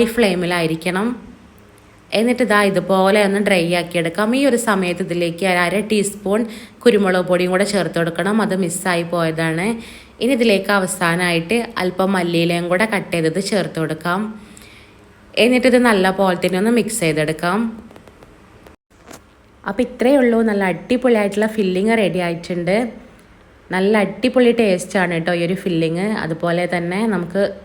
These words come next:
പെട്ടെന്ന് റെഡിയാക്കി എടുക്കാൻ പറ്റിയിട്ടുള്ള ഒരു ഫില്ലിങ് കൂടെയാണ്. ഇനി നമുക്കിതൊരു സൈഡിലേക്ക് മാറ്റി വെക്കാം. ഇനി നമുക്ക് ഇതിലേക്കുള്ള ദോശ റെഡിയാക്കി എടുക്കണം. നമ്മൾ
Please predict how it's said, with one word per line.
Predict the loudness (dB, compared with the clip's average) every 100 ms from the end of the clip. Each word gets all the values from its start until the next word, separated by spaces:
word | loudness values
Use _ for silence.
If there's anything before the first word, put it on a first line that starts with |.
| -8
പെട്ടെന്ന് | -8 -4 0 2 2
റെഡിയാക്കി | 2 2 0
എടുക്കാൻ | 0 0 0
പറ്റിയിട്ടുള്ള | -2 -2 -2 -2
ഒരു | -2
ഫില്ലിങ് | -2 0 0 -2
കൂടെയാണ്. | -2 0 -2 0 -2 -4 -14 -20 -12 -2
ഇനി | 2 2
നമുക്കിതൊരു | 2 0 0 0
സൈഡിലേക്ക് | 2 2 2 0 0 -2
മാറ്റി | -2 -2 -2 -2
വെക്കാം. | -2 -2 0 -2 -6 -16 -18 -12 -12 -6 2
ഇനി | 4 6 6
നമുക്ക് | 4 4 2 0 -4 -2 0
ഇതിലേക്കുള്ള | 4 4 2 0 2 4
ദോശ | 4 2 2 2
റെഡിയാക്കി | 2 0 0 -2
എടുക്കണം. | -2 -2 -2 -2 -4 -2
നമ്മൾ | 0